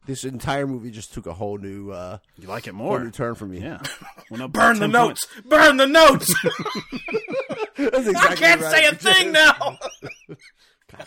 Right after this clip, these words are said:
Speaker 1: damn it! There goes two and three. <laughs>
Speaker 2: Uh, Jared, would you like to, I mean, even if it's just the
Speaker 3: Mm.
Speaker 2: I M D B summary, um, I'm wondering if they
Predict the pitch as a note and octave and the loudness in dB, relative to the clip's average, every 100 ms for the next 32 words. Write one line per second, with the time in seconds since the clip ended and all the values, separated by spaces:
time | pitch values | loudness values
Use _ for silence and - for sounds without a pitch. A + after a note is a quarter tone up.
0 | - - - - - A#2 A#2 - B2+ A2 | -14 -14 -12 -10 -10 -8 -12 -6 -6 -6
1 | A#2+ A#2+ F#2+ - - - F4 - D3 F3 | -6 -8 -8 -12 -12 -12 -12 -10 -6 -4
2 | F3 D#3+ D3+ D3 A3+ C4 G3 F3+ C#4+ B3+ | -4 -6 -10 -8 -8 -8 -12 -12 -10 -10
3 | F#3+ - D#3 B2+ - _ - A2+ - D3 | -12 -16 -18 -18 -20 _ -20 -18 -12 -8
4 | D#3+ A3+ D#3 D3 - D3+ C#3+ F3+ C#3+ C#3 | -6 -6 -6 -8 -10 -10 -8 -6 -6 -6
5 | B2+ A#2 A#2 A2 - G2 F2+ D#2+ D#2+ _ | -8 -10 -12 -14 -16 -18 -18 -20 -20 _
6 | _ G2+ G2 F#2+ F#2+ C3 C#3+ D#3 F#3+ F#3 | _ -16 -14 -14 -14 -14 -12 -10 -8 -8
7 | D3+ C3 - B2+ B2 B2 A#2 A2 | -8 -10 -14 -14 -12 -12 -12 -14